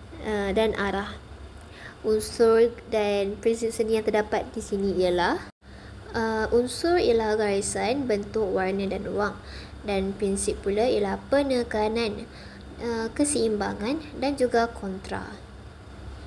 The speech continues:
iaitu antara bentuk padat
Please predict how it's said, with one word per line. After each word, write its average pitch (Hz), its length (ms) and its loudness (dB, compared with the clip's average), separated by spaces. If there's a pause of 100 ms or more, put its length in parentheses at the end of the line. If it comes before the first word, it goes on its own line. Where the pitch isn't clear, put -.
(460)
iaitu 220 400 -2
antara 202 320 0
bentuk 196 400 0 (320)
padat 196 240 0